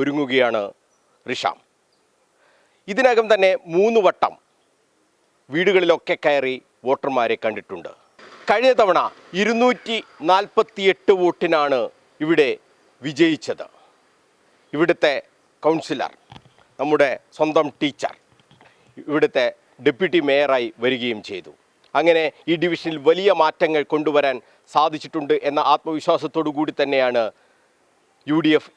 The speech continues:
ഈ തെരഞ്ഞെടുപ്പിനെ നേരിടുന്നത്. കണ്ണൂർ കോർപ്പറേഷൻ്റെ ഭരണം ഇത്തവണയും യു ഡി എഫ് പിടിക്കും എന്ന കാര്യത്തിൽ നേതാക്കൾക്ക്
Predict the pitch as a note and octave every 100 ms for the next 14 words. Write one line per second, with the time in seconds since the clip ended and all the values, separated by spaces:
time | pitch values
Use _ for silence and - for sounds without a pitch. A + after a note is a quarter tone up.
0 | C#3+ D#3+ D3+ - C#3+ D3+ D#3 D3 D3 D3+
1 | D3+ E3 D#3+ D#3+ E3+ B3+ - _ _ _
2 | _ _ - G3+ C4+ A#3 A3+ A#3 G#3+ F#3
3 | F#3 F#3 D3+ G#2 E2+ - D3+ F#3+ E3+ E3
4 | D3 D#3 F3+ F3+ D#3+ - D#3+ E3 F#3 -
5 | D3+ D#3 D3+ C#3+ - C3 - D3+ D#3 D#3
6 | D#3 -